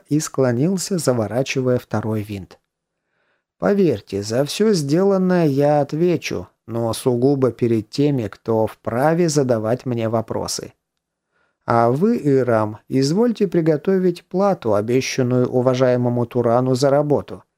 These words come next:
По-моему, он великолепно справился, не так ли?» Вот это действительно взволновало Волоха, что было ясно по раздувающимся ноздрям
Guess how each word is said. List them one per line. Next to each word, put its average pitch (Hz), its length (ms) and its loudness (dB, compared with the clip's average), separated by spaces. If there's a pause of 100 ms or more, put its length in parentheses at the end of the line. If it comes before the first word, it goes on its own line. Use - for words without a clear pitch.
(460)
По-моему, 120 640 -2
он 120 320 -2
великолепно 117 800 -4
справился, 117 720 -4
не 123 160 -6
так 190 280 -4
ли?» 90 180 -10 (1600)
Вот 151 260 -2
это 226 220 0
действительно 165 880 0
взволновало 156 760 2
Волоха, 127 640 0
что - 260 -2
было 113 240 0
ясно 113 500 -2
по 127 140 -2
раздувающимся 123 840 0
ноздрям 120 580 0